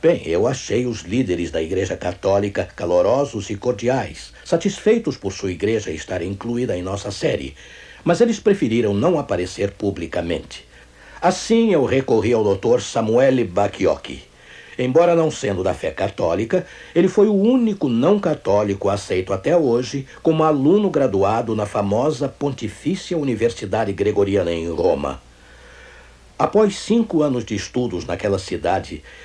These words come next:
ele foi premiado com a mais alta honraria que o pontífice pode dar a um formando: a medalha de ouro pelas conquistas acadêmicas. Tivemos um encontro em Washington, D C.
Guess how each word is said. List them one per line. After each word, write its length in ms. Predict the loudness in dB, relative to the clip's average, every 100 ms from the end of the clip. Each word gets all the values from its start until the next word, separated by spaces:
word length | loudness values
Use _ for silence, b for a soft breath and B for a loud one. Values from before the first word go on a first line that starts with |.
| 0
ele 140 | 2
foi 160 | 4 2
premiado 500 | 2 2 2 0 -2
com 200 | 0 0
a 80 |
mais 320 | 0 0 0 2
alta 240 | 2 2
honraria 680 | 0 2 0 0 0 0 -2
que 140 | 0
o 100 | -2
pontífice 800 | 0 -4 -4 -4 -6 -6 -4 -6
pode 420 | -2 -2 -2 -6
dar 460 | -4 -2 -2 -4 -6
a 20 |
um 160 | -8
formando: 720 | -10 -4 -2 -2 -4 -8 -10 -18 -20 B B B B B B
a 100 | -4
medalha 500 | 0 0 2 2 2
de 120 | 2 0
ouro 500 | 2 2 0 -2 -8
pelas 300 | -8 -6 -6
conquistas 760 | -6 -6 -6 -4 -6 -6 -8 -10
acadêmicas. 720 | -8 -4 -2 -4 -10 -14 -16 B B
Tivemos 400 | 2 4 2 2
um 120 | 0
encontro 400 | 0 0 0 0
em 180 | -2 0
Washington, 500 | 0 -2 -6 -8 -4
D 120 | -4
C. 260 | -4 -6